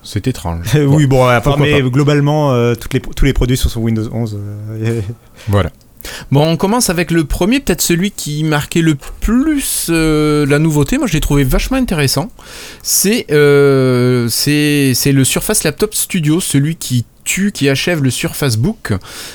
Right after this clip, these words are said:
Speaker 1: Euh, cet appareil, euh,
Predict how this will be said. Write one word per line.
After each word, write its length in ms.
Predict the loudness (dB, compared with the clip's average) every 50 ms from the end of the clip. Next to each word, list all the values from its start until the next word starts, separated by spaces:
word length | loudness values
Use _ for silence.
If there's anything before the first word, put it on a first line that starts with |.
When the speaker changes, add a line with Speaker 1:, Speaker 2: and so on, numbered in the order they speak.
| -12 -4
Speaker 1:
Euh, 600 | -2 0 2 2 2 2 2 2 2 2 0 0 0
cet 480 | 0 -2 -2 -2 0 0 0 0 0
appareil, 520 | -2 -2 0 0 0 0 0 0 0 2 2
euh, 380 | 2 2 2 2 2 2 0